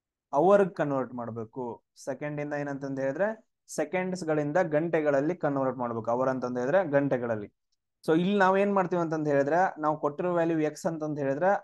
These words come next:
ಅದಕ್ಕೆ divided by three thousand six hundred ಮಾಡ್ತೀವಿ. ಅವಾಗ ಏನಾಗತ್ತೆ ಅಂತಂದ್ ಹೇಳಿದ್ರೆ ಸೆಕೆಂಡ್ ಇದ್ದಿದ್ದು ಅವರ್ ಆಗಿ ಕನ್ವರ್ಟ್ ಆಗತ್ತೆ. ಇಲ್ಲಿ ಏನ್ ಮಾಡಿದ್ವಿ? ಅವರ್ ಇಂದ ಸೆಕೆಂಡ್ ಗೆ ಮಾಡಕ್ಕ.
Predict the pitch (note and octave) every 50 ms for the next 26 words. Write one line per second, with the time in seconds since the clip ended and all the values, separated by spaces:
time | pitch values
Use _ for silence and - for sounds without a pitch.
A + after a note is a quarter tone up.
0 | D3 C#3+ D3+ D#3 D3+ F3+ E3 D#3 C#3+ C#3+ C#3+ D#3 D#3+ D#3+ D#3 D3+ D3+ D3+ D#3+ E3+
1 | D#3 - - D3+ D3+ D3+ D3+ D3+ C#3+ C#3 D#3 F3 D#3+ D3+ - C3+ - - C#3+ B2+
2 | C3 B2+ A#2+ A#2+ A#2 A2+ G#2+ A2 - _ _ _ _ _ - B2 B2+ C#3+ D#3 D#3
3 | E3+ F#3+ F#3+ F#3 F3 D#3+ D3+ D3 D3 C#3 C3+ B2+ C3 C3 C3 C3 C3 C#3 E3 E3+
4 | - - C#3+ - - E3+ E3+ D#3 D3 C3 C3 C3 C#3 F3+ A#3 C4+ D4 - _ _
5 | _ _ _ _ _ _ - - B2+ C#3 D#3 D#3+ D3+ C#3+ C3 C3 D3 F3+ F3 -
6 | C#3 C3 B2+ B2+ B2 A2+ B2 A#2 A#2 A#2 A2+ - C3 B2+ D3 F3+ G3 G#3+ G#3 G#3
7 | G3+ G3+ G3 F#3+ F#3 F3+ F#3 G3 G#3 G#3 G3+ - - C3+ D3+ E3+ F#3 F#3 F#3+ F#3
8 | F#3 F#3 G3 F#3 F#3+ F#3 - - F3 F3+ F3+ F3 E3+ F3+ F3 F3+ F3 -